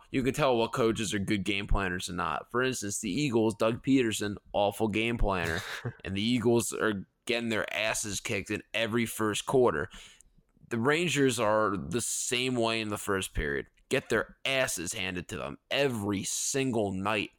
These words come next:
Speaker 1: The Canucks had seventeen shots in the first period, and now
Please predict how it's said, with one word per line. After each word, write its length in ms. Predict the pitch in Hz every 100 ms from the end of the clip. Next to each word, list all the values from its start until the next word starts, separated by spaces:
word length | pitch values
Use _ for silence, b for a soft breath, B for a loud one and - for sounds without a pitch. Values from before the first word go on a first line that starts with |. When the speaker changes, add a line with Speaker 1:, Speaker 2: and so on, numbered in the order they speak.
| _ B B B
Speaker 1:
The 80 | 123
Canucks 440 | - 123 143 -
had 180 | 127 117
seventeen 600 | - 127 131 135 135 131
shots 420 | 127 127 123 -
in 60 | 123
the 80 | 120
first 360 | - 127 120
period, 500 | - 123 123 120 117 - B B B B B _ -
and 120 | 110
now 480 | 110 107 101 101 -